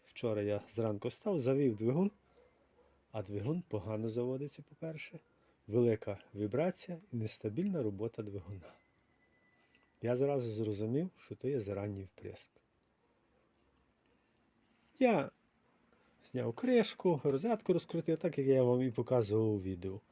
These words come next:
І поставив вприск пізніше. Ось так зараз він стоїть. Раз, два, три, чотири, п'ята поділка. Встановив, завів, двигун працює прекрасно.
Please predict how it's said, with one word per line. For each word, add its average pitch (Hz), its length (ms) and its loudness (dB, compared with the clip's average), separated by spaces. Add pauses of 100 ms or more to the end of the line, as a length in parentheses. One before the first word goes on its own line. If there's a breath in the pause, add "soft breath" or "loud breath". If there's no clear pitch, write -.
(220 soft breath)
І 120 60 -8
поставив 196 520 0
вприск - 500 -2
пізніше. 156 680 0 (480)
Ось 123 200 -8
так 151 280 -6
зараз 117 540 -4 (1400 soft breath)
він 113 100 -4
стоїть. 107 300 -6
Раз, 131 500 -4
два, 117 420 -4 (120)
три, 127 400 -8
чотири, 127 500 -8
п'ята 120 480 -8 (540)
поділка. 104 600 -10 (1800 soft breath)
Встановив, 180 580 2
завів, 185 440 2 (800)
двигун 110 320 -2
працює 107 440 -6
прекрасно. - 680 -10